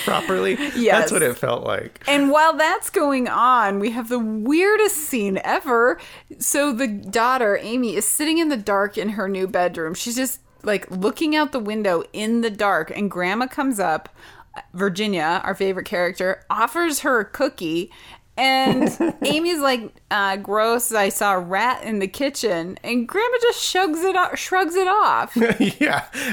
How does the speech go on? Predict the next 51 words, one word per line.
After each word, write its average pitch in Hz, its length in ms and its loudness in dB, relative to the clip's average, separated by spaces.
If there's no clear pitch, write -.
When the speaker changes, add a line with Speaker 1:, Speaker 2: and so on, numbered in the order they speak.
Speaker 1:
and 143 100 0
I 160 80 4
believe 135 380 0
that 117 120 -2
there 113 120 2
was 113 180 2
a, 131 180 4
a 117 120 -2
rat 107 280 -2
in 117 100 -4
that 117 200 -4
kitchen. - 360 -6
Speaker 2:
Oh, 127 100 0
yeah. 98 480 -4
Speaker 1:
<laughs> - 60 -14
That 196 140 0
Speaker 2:
That - 20 2
was 160 220 -2
a 175 40 -2
Speaker 1:
was 175 180 0
Speaker 2:
gross 110 60 0
Speaker 1:
gross, 110 300 2
Speaker 2:
kitchen. 160 200 0
Speaker 1:
yeah. 107 300 -2
Speaker 2:
<laughs> - 420 -6
That 339 200 4
whole 349 260 2
house 262 440 0
is 220 140 -6
gross. 175 420 0
The 185 100 -6
carpet, 247 880 -2
it's - 280 -10
just 254 240 -4
like, 180 360 0
ugh. 208 380 -2
Speaker 1:
This 233 240 -2
whole 330 480 -2
scene 185 640 -2
is 135 200 -4
really 156 300 -2
weird. 151 280 0
And 180 140 2
then 254 80 4
it 330 80 -2
does 262 160 -2
a 208 60 0
pan 208 400 -2
out 120 460 -4
from 160 200 0
outside, 151 720 0